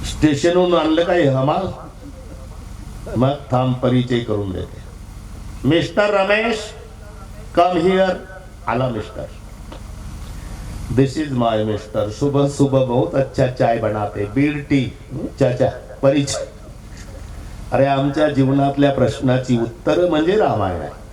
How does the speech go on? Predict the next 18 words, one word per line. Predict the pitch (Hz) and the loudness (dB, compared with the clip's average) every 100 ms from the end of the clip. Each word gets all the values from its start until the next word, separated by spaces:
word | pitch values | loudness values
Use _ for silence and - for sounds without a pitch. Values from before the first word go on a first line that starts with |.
| - - - | -16 -14 -4
मी | 123 | -2
का | 127 135 143 | 0 2 2
सांगितलंय? | 156 165 180 214 160 139 - - - - - - - | 2 0 -2 -4 -8 -8 -12 -16 -16 -16 -14 -14 -2
दिल्लीनी | 127 135 160 202 220 214 | 2 4 6 6 4 4
पुढे | 208 190 | 4 4
बसल्या | 170 147 143 123 - - - - - - - | 4 4 2 2 0 -6 -12 -16 -18 -8 0
तरी | 151 | 2
मालकाचा | 143 143 160 170 202 190 190 | 4 4 2 2 2 4 4
परिचय | 175 170 196 220 220 | 4 4 2 2 2
करून | 214 196 196 | 4 4 4
देताना | 175 156 139 120 98 - - - - - - - | 4 4 2 2 -2 -8 -12 -16 -16 -16 -14 -2
खाली | 123 127 147 | 2 4 4
मान | 135 131 135 | 4 4 2
घालून, | 113 113 139 - - - - - - - - - - - - - - | 2 2 0 -4 -10 -16 -18 -16 -16 -16 -16 -16 -16 -14 -14 -8 0
"ओ | 123 | 2
मेरे | 127 123 123 | 4 2 0
परम | 123 117 110 117 | 0 2 4 4
सौभाग्य." | 107 - 101 95 101 104 131 104 | 2 2 2 4 4 4 0 -4